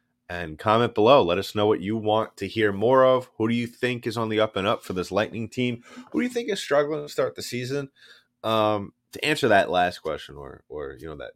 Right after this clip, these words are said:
that comment, I don't see really any player. I mean, we spoke about Ross Colton, scored a goal in his last game. Starting to see a little bit of improvement from Ross here and there. Uh,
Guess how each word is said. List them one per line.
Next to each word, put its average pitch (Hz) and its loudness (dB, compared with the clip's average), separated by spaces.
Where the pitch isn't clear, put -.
that 67 -10
comment, 73 -12
I 92 -6
don't 87 -8
see - -8
really 101 -2
any 101 -2
player. 107 0
I 101 0
mean, 101 -4
we 92 -6
spoke 101 -2
about 95 0
Ross 98 2
Colton, 131 0
scored 123 4
a 101 2
goal 107 4
in 101 -2
his 87 -6
last 87 0
game. 82 -8
Starting 82 -4
to - -10
see 107 -6
a 95 -2
little 92 -2
bit 87 -4
of 85 -8
improvement 80 -8
from 76 -12
Ross 80 -6
here 69 -14
and 71 -14
there. 71 -8
Uh, 65 -8